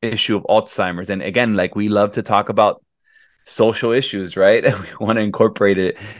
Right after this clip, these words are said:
And what's, what's scarier really than losing your mind? It's scary for you as a loved one, but how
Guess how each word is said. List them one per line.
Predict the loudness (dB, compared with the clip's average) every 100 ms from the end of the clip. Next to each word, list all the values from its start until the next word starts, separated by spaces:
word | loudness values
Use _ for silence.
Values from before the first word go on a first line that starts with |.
| -20 _
And | -2 2 4
what's, | 4 2 -8 -8
what's | 0 2 2 -2
scarier | 2 2 4 2 2
really | -2 -2 -6
than | -6 -6 -6 -10 -14 _ _ -4
losing | -4 -2 -4 -6
your | -6
mind? | -4 -4 -4 -10 _ _ _ _ _ _ _ _ _
It's | -2 -2 -12 _ _
scary | 2 6 6
for | 2 0 0
you | 0 2 2
as | 0
a |
loved | 2 2 2
one, | -10 -6
but | -8
how | -2 -2 -2